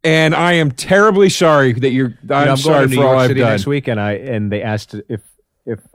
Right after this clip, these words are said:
Speaker 2: I wanted to be on the show, so I'm
Speaker 1: Who's they?
Speaker 2: Uh, his booker. So I'm gonna, I'm gonna do it Tuesday.
Speaker 1: Are you?
Speaker 2: Yeah. <laughs>
Speaker 1: Well, have fun.
Speaker 2: I never, I, I don't know anything about the guy.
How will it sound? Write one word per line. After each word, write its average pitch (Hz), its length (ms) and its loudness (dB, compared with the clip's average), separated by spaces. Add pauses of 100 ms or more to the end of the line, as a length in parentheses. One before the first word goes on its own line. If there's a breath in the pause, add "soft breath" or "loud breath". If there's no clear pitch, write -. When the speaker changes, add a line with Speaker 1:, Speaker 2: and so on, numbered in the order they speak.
(120)
Speaker 2:
I 110 60 -6
wanted 104 160 -4
to 101 40 -6
be 101 120 -4
on 92 60 -4
the 90 60 -6
show, 90 280 -8
so 87 220 -10
I'm 92 280 -10
Speaker 1:
Who's 131 220 0
they? 117 480 -2 (420)
Speaker 2:
Uh, 120 180 -2
his 117 160 -2
booker. 110 380 -6 (480)
So - 120 -6
I'm 110 60 -2
gonna, 107 260 -2
I'm 113 140 -6
gonna 113 140 -4
do 120 160 -6
it 127 80 -8
Tuesday. 107 500 -6 (680)
Speaker 1:
Are 156 160 2
you? 262 320 2
Speaker 2:
Yeah. 135 280 -2 (100)
<laughs> - 140 -6
Speaker 1:
Well, 127 100 0
have 151 240 0
fun. 214 340 0 (2250 loud breath)
Speaker 2:
I 180 160 -2
never, 214 380 -2
I, 170 160 -2
I 165 140 -2
don't 175 140 -2
know 160 120 -2
anything 147 340 -4
about 123 320 -6 (280)
the 113 100 -10
guy. 110 360 -4